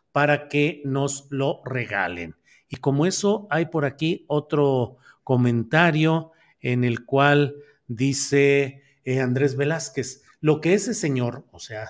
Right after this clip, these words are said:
tú, Carlos, eh, "quiere es que todos seamos pobres, porque solo hay igualdad en la miseria. Cuba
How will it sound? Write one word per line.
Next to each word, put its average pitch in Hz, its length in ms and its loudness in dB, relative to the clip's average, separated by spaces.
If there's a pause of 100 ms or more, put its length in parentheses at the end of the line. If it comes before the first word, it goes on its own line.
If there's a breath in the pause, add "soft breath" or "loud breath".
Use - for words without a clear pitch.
(140)
tú, 120 180 -8
Carlos, 131 480 -8 (280 loud breath)
eh, 131 140 4
"quiere 151 400 6
es 160 120 -4
que 180 140 -6
todos 175 280 0
seamos 175 380 -2
pobres, 214 680 4 (220 soft breath)
porque 156 300 2
solo 202 440 2
hay 190 260 0
igualdad 156 600 -2
en 151 160 -4
la 147 80 -4
miseria. 147 640 -4 (240)
Cuba 214 420 2